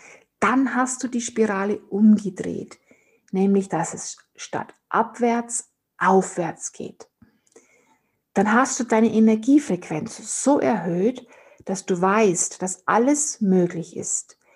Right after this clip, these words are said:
Dann sind die Gefühle, die Gedanken deines Herzens. Und dein Verstand führt die Gedanken deines Herzens aus und nicht umgekehrt. Dann hast du deinen Gefühlen ein positives Vorzeichen gegeben,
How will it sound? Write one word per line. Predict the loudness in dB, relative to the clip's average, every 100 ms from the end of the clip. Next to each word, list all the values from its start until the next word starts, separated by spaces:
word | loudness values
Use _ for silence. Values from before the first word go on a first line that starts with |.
| _
Dann | -4 -2
sind | 0 -2 -2
die | -6
Gefühle, | -4 -6 -8 -8 4 8 8 6 0 -6 _ _ _ -14
die | -10
Gedanken | -4 -2 0 -2 0 0
deines | 0 -2 -4 -6
Herzens. | -6 -8 -6 -10 -10 -12 -16 _ _ _ _
Und | -6 0
dein | 2 2
Verstand | 2 -4 -2 -2 -2 -8
führt | -4 -4 -2
die | -6
Gedanken | -6 -4 -2 -2 0 2 2
deines | 2 -4 -6 -2
Herzens | 0 0 -4 -6 -6
aus | -6 -6 -8
und | -6 -4
nicht | -4 -6
umgekehrt. | -10 -10 -12 -14 -16 -16 -20 _ _ _ _ _ _ _ _ _ -2
Dann | 2 4 2 0 -12 -20 _
hast | -8 -6
du | -6
deinen | -6 -4 -8
Gefühlen | -12 -6 0 2 4 4 0 -10 -20 -18 -10
ein | -8 -8 -10
positives | 2 4 4 2 -2 -4 -6 -8
Vorzeichen | -6 -8 -6 -8 -8 -10 -10
gegeben, | -10 -6 -6 -6 -8 -10